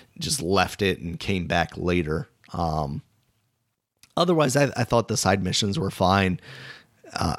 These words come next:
I don't think it's a spoiler necessarily to say that you do end up playing as M J in this game, 'cause that was a,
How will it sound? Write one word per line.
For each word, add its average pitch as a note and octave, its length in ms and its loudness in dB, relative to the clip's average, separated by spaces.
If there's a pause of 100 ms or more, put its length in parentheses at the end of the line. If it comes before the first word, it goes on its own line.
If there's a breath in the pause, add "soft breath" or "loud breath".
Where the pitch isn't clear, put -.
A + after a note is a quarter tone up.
I C#3+ 140 0
don't E3 260 2
think C#3+ 200 2
it's B2+ 180 0
a B2+ 80 4
spoiler A2 960 2
necessarily G#2+ 800 4
to G2+ 80 0
say G2+ 240 4
that F#2 200 -2
you G2+ 60 0
do F#2 380 2
end F#2+ 200 2
up G2+ 180 0
playing G2 480 0
as F#2+ 140 -2
M F#2+ 160 2
J F#2+ 240 2
in G2 100 0
this F#2+ 140 -2
game, F#2 420 0
'cause F2+ 200 -6
that F#2+ 240 0
was F2+ 320 2
a, F2 280 2